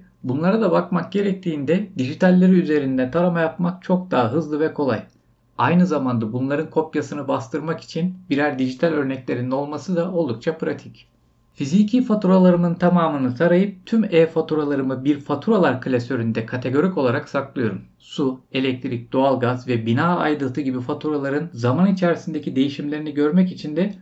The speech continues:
bunların verilerini ayrıca Excel'de tutuyorum. Tüketim miktarlarını takip edebildiğim bu tablolar zaman zaman yaptığım tasarrufların etkilerini de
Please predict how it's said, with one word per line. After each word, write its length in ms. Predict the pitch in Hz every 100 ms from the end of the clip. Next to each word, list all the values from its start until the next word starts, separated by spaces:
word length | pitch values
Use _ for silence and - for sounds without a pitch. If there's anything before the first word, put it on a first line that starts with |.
| _ 131
bunların 500 | 139 147 160 180 156
verilerini 580 | 147 143 139 151 185 - -
ayrıca 420 | 160 175 127 147
Excel'de 460 | 139 131 131 127 127
tutuyorum. 440 | - - 104 92 - _ _ _ _ _ -
Tüketim 400 | - 143 190 190
miktarlarını 640 | 175 156 139 135 127 127
takip 440 | 135 127 127 131 139
edebildiğim 580 | 127 123 123 123 120
bu 80 | 120
tablolar 520 | 147 135 127 151 180 -
zaman 380 | 127 123 147 180
zaman 260 | 180 165 170
yaptığım 520 | 160 160 - 170 180
tasarrufların 720 | 165 160 160 156 - 165 175
etkilerini 640 | - - 170 151 139 113
de 240 | 147 185